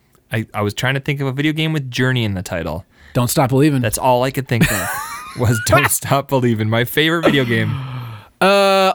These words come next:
Speaker 2: all right, my friend. Do you have anything else before we close out the episode with our music segment?
Speaker 1: I think that is gonna do it for us. I, I'm amazed that we went through this entire episode about Spider-Man. Never mentioned that there's a Spider-Man movie coming out in, like, a month, and there is a Venom movie that came out last month.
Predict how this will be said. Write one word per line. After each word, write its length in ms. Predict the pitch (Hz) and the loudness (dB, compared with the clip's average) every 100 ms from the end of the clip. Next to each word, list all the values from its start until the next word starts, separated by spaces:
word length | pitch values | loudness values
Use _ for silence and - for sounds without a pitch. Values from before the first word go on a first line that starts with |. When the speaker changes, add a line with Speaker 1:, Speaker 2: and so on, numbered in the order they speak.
| 220 | 4
Speaker 2:
all 200 | 226 202 | 4 6
right, 220 | 170 156 | 4 2
my 160 | 151 143 | 0 0
friend. 220 | 151 147 | 2 2
Do 60 | 185 | 2
you 40 | |
have 80 | 196 | 2
anything 260 | 156 156 135 | 0 2 0
else 160 | 127 | -2
before 240 | 120 - 123 | -4 -4 -2
we 100 | 113 | -2
close 500 | - 131 127 117 - - | -2 0 0 0 -4 -2
out 420 | 139 131 - - _ _ - | 0 0 -2 -14 _ _ -10
the 100 | 110 | -6
episode 360 | 101 104 101 98 | -4 -2 -2 -2
with 100 | 98 | -4
our 80 | |
music 260 | 98 92 101 | -4 -4 -6
segment? 280 | 95 107 110 _ - | -8 -8 -10 _ -10
Speaker 1:
I 100 | 104 | -10
think 500 | - - 139 147 175 | -10 -6 -2 -2 -4
that 280 | - 131 107 | -6 -2 -2
is 120 | 113 | -2
gonna 220 | 131 120 | -2 -4
do 240 | 98 113 131 | -2 0 0
it 120 | 95 | -2
for 240 | - 135 | -2 0
us. 140 | 135 - 127 | 0 -2 -2
I, 240 | 127 127 - | -2 -2 -2
I'm 240 | 117 113 | 0 0
amazed 540 | 110 110 113 120 143 139 | 0 0 0 2 2 0
that 60 | |
we 80 | 127 | 0
went 120 | 123 | -2
through 100 | 120 | -2
this 120 | 113 113 | -2 -2
entire 400 | 107 107 123 107 | -4 -2 -2 -2
episode 320 | 123 127 120 | -2 -2 -2
about 220 | 110 76 | -2 -4
Spider-Man. 500 | - 117 120 123 120 | -2 -2 0 0 0
Never 220 | 139 175 | 0 0
mentioned 340 | 180 135 139 127 | 0 0 0 -2
that 40 | |
there's 160 | 113 110 | -2 -2
a 40 | |
Spider-Man 500 | 107 - 131 135 117 | -2 0 2 2 2
movie 280 | 120 127 135 | 2 2 0
coming 300 | 143 135 131 | 0 0 0
out 200 | 131 131 139 | 0 0 -2
in, 140 | 127 | -2
like, 200 | 120 120 | -2 -2
a 80 | 123 | -2
month, 380 | 123 123 131 - - - - - | 0 0 0 -6 -16 -20 -20 -6
and 380 | 123 113 113 113 | -2 0 2 2
there 320 | 107 107 107 | 2 2 2
is 180 | 113 107 | 0 0
a 40 | |
Venom 300 | 107 127 143 | -2 -2 -2
movie 240 | 104 101 98 | -2 0 -2
that 160 | 98 | -2
came 160 | 117 107 | -4 -4
out 180 | 104 90 | -4 -2
last 380 | 107 117 - | -2 -2 -4
month. 260 | 107 101 - | -4 -4 -6